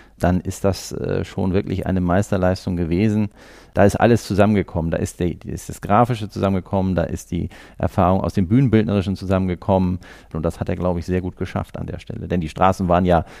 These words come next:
von Menschen gesäumt. Also das war ja, da war ja die Stadt auf den Beinen, um das zu erleben, ja. Ich persönlich schwärme ja immer noch davon, dass wir das irgendwann mal schaffen müssen, äh, dieses Gesamtkunstwerk mit so vielen Akteuren eigentlich nochmal nachzustellen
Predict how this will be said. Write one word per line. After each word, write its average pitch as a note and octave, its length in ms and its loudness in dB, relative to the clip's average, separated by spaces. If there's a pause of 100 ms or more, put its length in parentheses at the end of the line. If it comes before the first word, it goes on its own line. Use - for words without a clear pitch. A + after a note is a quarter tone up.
von F2 140 -4
Menschen F#2+ 300 0
gesäumt. F2 520 0
Also D#2 140 -4
das D#2+ 260 -6
war E2 120 0
ja, D#2+ 180 0
da D#2+ 100 -2
war E2+ 120 -2
ja E2 40 -2
die D#2+ 120 -4
Stadt - 320 0
auf - 100 -4
den E2+ 160 -2
Beinen, F2 320 2
um D2 140 -6
das F2+ 220 2
zu F#2 100 -6
erleben, E2+ 500 -4
ja. F#2 160 -10 (1080)
Ich - 120 -20
persönlich F#2 500 2
schwärme F#2 320 0
ja F2+ 60 2
immer F#2 140 0
noch F2 120 -4
davon, F#2 320 -2
dass E2+ 160 -2
wir E2+ 60 -4
das E2+ 120 0
irgendwann F#2+ 360 0
mal F2+ 100 2
schaffen G2 300 0
müssen, F#2+ 400 -2 (380)
äh, F2 380 0
dieses G2 320 -2
Gesamtkunstwerk F2+ 1160 2
mit F2+ 120 -4
so F#2 140 -4
vielen G2 220 -2
Akteuren G#2+ 760 -2
eigentlich F#2+ 280 -4
nochmal F#2 220 -2
nachzustellen E2+ 880 -2